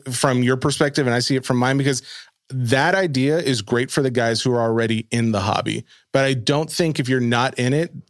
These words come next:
guys would care about that or really even know why that's a, as big of a deal as it actually is. So I think that you have to combine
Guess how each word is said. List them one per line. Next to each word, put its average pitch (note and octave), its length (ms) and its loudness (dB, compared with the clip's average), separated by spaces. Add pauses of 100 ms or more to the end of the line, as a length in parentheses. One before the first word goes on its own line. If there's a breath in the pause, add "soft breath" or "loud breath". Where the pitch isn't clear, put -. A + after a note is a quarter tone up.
guys A2+ 320 0
would A2 120 -4
care G#2+ 200 0
about G#2 260 -2
that A#2 120 2
or C#3 100 2
really D#3 300 0
even A#2 280 2
know A#2 340 0 (240)
why A#2 280 0
that's A2+ 220 -2
a, A2+ 220 -4
as A#2 200 0
big G#2+ 180 0
of G#2 80 0
a G#2 40 0
deal G#2 220 0
as G2+ 120 0
it G2 80 0
actually F#2+ 440 -2
is. - 360 -4 (380 soft breath)
So D3+ 140 2
I D3 100 2
think E3+ 260 0
that C3 420 0
you C3 200 0
have C#3+ 160 0
to C3+ 100 0
combine A2 800 0